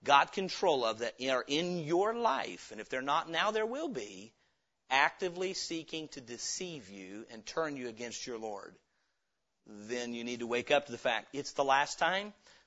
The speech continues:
There are many antichrists, and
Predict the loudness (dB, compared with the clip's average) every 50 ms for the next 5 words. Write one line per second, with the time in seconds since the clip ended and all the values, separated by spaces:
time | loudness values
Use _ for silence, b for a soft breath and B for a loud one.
0 | b b -2 0 2 4 4 2 2 -2 -4 -6 -6 -4 -2 0 2 2 4 4
1 | 4 4 4 4 4 4 4 4 4 2 2 2 2 0 -2 -2 -2 -2 -2 -2
2 | -2 -2 0 0 0 -2 -4 -8 -10 -8 -8 -10 -12 -10 -6 -4 -4 -4 -4